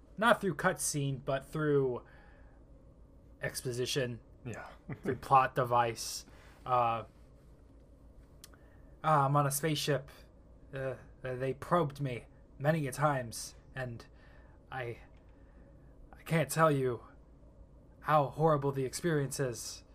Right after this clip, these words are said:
Speaker 1: I found a door, but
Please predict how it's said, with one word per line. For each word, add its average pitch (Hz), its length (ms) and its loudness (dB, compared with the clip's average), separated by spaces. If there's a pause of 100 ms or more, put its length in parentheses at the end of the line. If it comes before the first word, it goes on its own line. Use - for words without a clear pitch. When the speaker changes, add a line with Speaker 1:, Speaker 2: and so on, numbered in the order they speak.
(680)
Speaker 1:
I 135 60 -4
found 147 540 2 (380)
a 139 80 -4
door, 139 580 2 (220)
but - 140 -6